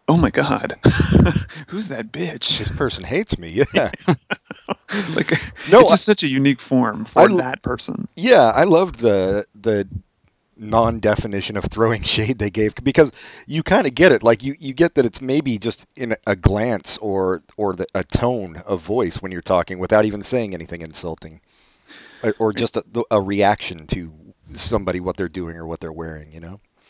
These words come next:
Speaker 1: Yeah, exactly. It's like a, it's, it's one element of their subculture that I think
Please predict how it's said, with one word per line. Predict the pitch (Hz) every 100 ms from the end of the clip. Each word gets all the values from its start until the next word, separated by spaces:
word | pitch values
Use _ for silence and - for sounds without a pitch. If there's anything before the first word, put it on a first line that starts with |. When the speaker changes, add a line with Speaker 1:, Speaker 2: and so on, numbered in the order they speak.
| _
Speaker 1:
Yeah, | - - -
exactly. | 143 180 - 170
It's | -
like | 170 180
a, | 156
it's, | 127 - -
it's | 147 -
one | 180 202
element | 175 185 185 -
of | 131 127
their | 131
subculture | - 123 127 - 143 - 160 165 127
that | 123 117 -
I |
think | - - 127 123 -